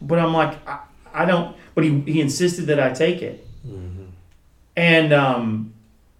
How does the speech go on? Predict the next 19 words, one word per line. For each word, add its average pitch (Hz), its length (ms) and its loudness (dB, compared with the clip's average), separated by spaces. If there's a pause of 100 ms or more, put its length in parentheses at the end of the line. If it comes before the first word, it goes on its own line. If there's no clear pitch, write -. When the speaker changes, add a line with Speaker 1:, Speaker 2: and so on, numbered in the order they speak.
(160)
Speaker 1:
I 147 140 -2
remember 190 680 2
it 196 80 0
just, 160 380 0 (640)
it 175 120 6
floored 220 440 6
me 117 160 -6 (120)
'cause 165 200 0
I've 156 300 2
never 185 480 4
experienced 170 800 -2
something 139 400 -2
like 175 320 0
that, 123 260 -4
right? 147 320 2
That, 151 220 2
that 139 160 -2
somebody 190 400 2
would 143 560 0